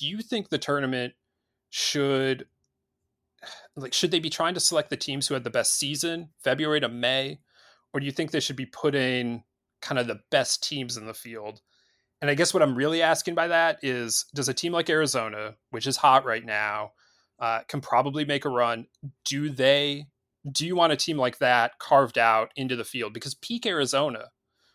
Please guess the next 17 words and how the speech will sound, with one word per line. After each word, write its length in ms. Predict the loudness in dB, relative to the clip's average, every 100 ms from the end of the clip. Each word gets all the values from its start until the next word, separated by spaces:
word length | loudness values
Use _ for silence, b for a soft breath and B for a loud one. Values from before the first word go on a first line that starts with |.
| _
what 140 | -4
we've 120 | 2
seen 220 | 2 2 2
out 140 | 0
of 80 | 0
them 160 | -4 -2
is 220 | -4 -4
really 380 | -4 -4 -2 -2
good. 360 | -4 -6 -6 -12 _ _ _ _ _
I 60 | 2
see 180 | 4
a 60 | 2
lot 240 | 4 2
of 80 | 2
similarities 560 | -2 -2 -2 -2 -4 -8
between 300 | -10 -10 -8
Arizona 520 | -4 -2 -2 -2